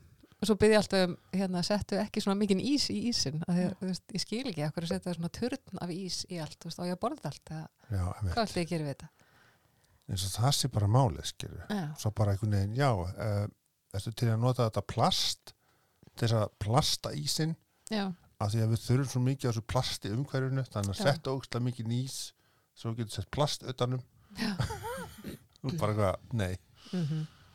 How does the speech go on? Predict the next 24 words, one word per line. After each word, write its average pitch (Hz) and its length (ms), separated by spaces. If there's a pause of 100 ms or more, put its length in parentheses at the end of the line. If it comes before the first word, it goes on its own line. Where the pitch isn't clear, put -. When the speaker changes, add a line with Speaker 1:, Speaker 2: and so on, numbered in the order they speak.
(920)
Speaker 1:
Já. 165 180 (1080)
Ok, 190 160
erum 175 320
við, 180 140 (300)
erum 180 200
við 190 80
lentar? 170 320
Er 180 80
eitthvað 185 220
sem 190 100
þú 185 140
skynjun 226 340
sem 196 160
við 190 60
erum 185 160
að 190 80
gleyma? 175 240 (880)
Speaker 2:
Örugglega - 340
fullt. - 380 (160)
Speaker 1:
Já, 165 300 (180)
já, - 160 (180)
örugglega. 160 520 (920)
Þá 165 60 (160)
bara 170 260